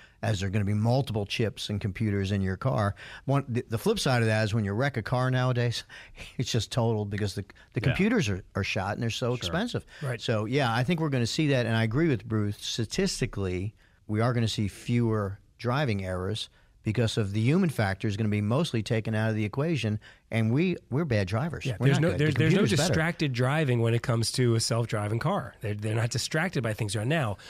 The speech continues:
Speaker 3: What we found here with these instances that, uh, N T S B is looking at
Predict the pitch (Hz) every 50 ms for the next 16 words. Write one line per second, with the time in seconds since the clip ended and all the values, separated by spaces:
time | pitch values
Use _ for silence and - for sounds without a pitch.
0 | - - - - 135 127 120 123 117 - 135 123 123 110 117 131 127 123 120 110
1 | 104 131 123 120 117 123 120 - - 117 - - 123 110 104 113 110 107 107 107
2 | - - - 107 101 104 117 117 113 - 110 107 104 - - 214 233 175 127 117
3 | 110 107 104 98 98 101 104 -